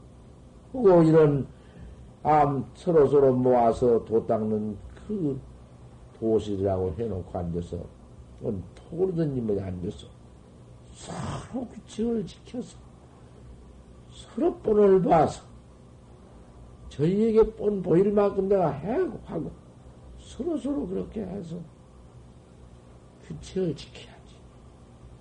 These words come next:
규칙 없이 그만 넘어. 그러나 우리 집안, 우리 집은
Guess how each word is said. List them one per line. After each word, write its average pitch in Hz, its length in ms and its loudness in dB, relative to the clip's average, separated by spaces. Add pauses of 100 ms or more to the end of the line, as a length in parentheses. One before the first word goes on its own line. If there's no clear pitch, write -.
(560)
규칙 - 460 -8
없이 139 300 -4
그만 123 380 -6
넘어. 117 360 -6 (1200)
그러나 151 160 -4
우리 135 240 -2
집안, 120 380 -6
우리 113 260 -6
집은 110 420 -8